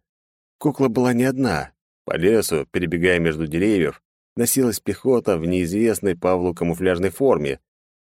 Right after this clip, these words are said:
На неё-то прихрамывающий М К П и нацелился, игнорируя появившуюся крупную цель. А в бою ничего игнорировать нельзя. От слов «никогда» и «совсем».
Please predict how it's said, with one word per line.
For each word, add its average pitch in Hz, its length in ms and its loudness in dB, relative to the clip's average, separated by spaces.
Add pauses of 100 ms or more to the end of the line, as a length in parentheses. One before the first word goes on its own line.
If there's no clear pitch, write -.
(140)
На 135 160 2
неё-то 139 560 2
прихрамывающий 104 680 -2
М 90 100 0
К 90 140 -2
П 101 240 2
и - 20 2
нацелился, 95 800 -2 (340)
игнорируя 95 560 2
появившуюся 85 640 -2
крупную 90 340 -2
цель. 80 340 -2 (760)
А 85 220 0
в - 20 -4
бою 98 340 0
ничего 104 500 0
игнорировать 104 600 0
нельзя. 95 580 0 (420)
От 80 200 0
слов 110 320 0
«никогда» 98 720 2
и - 80 -6
«совсем». 95 720 0